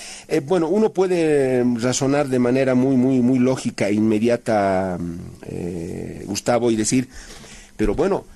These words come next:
¿no sería mejor que todo volviera a su estado natural? Quitamos los canales, eh, que vuelva a su estado natural, claro, el agua fluye a Chile. Y ahí vemos en, en, en lo natural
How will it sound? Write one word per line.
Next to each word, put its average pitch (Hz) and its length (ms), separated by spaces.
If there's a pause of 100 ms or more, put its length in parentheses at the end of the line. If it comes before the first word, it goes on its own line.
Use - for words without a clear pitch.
¿no 131 120
sería 180 280
mejor 160 340
que 143 100
todo 147 280
volviera 135 360
a 120 60
su - 100
estado 117 380
natural? 107 540
Quitamos 131 480
los 135 160
canales, 160 640 (680)
eh, 120 120
que 113 120
vuelva 139 240
a 127 40
su 131 100
estado 135 320
natural, 160 420
claro, 143 260
el 107 120
agua 135 200
fluye 127 420
a 107 80
Chile. 143 340 (420)
Y 214 140
ahí 269 160
vemos 247 400
en, 147 220
en, 147 160
en 143 140
lo 139 80
natural 185 600